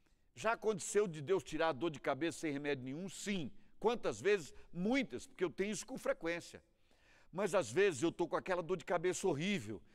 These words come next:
tomo aquele remédio, meia hora depois eu tô aliviado, eu disse: Deus, obrigado, meu Pai. O Senhor capacitou algum cientista em algum lugar para descobrir esse remédio. Recebo como bênção do Senhor na minha vida.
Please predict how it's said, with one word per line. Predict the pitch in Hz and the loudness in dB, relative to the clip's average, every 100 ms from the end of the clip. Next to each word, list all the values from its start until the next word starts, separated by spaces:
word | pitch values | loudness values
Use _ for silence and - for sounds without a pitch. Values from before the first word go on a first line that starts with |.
| - - - - | -20 -20 -20 0
tomo | 214 254 240 | 4 4 4
aquele | 175 190 180 | 2 4 4
remédio, | 151 139 165 196 156 98 90 - - - _ _ - | 2 0 2 4 2 -2 -12 -18 -20 -20 _ _ -10
meia | 127 185 196 | 0 4 6
hora | 170 175 | 6 4
depois | 156 131 156 135 | 2 0 0 0
eu | 156 | -2
tô | - | 2
aliviado, | 160 139 113 135 131 | 0 0 -2 -2 -2
eu | |
disse: | 127 101 | -6 -8
Deus, | 120 170 127 - - - _ - | -2 0 0 -8 -16 -20 _ -18
obrigado, | - 170 175 180 143 110 175 165 139 | -4 -2 0 -2 -4 0 2 2 -2
meu | 135 127 | -4 -4
Pai. | - 127 110 90 _ _ _ - | -2 -4 -4 -10 _ _ _ -10
O | 156 | -8
Senhor | - 165 202 | -6 -2 -2
capacitou | - 208 220 - 185 - 185 | 0 0 0 -2 -4 -2 0
algum | 180 170 | 0 -2
cientista | 208 220 208 - 185 175 175 | -6 -4 -6 -6 -8 -8 -2
em | |
algum | 147 117 269 | -2 0 -2
lugar | 381 269 160 120 113 - - - - | 0 0 -2 -4 -8 -10 -20 -16 -2
para | 180 | 0
descobrir | 165 - 214 156 175 | 0 -4 -4 -2 0
esse | 165 139 | 0 0
remédio. | 131 127 117 98 - - - | -2 -2 -4 -6 -16 -20 -20
Recebo | - 147 180 - - 226 208 | -4 0 0 0 4 4 4
como | - 208 214 | 0 0 0
bênção | 151 226 - 214 | 2 2 2 -4
do | 175 254 | -2 -2
Senhor | - 226 202 240 202 | 0 0 4 4 4
na | 196 | 0
minha | 208 220 | -2 -2
vida. | 165 208 180 117 | -2 -2 -2 -6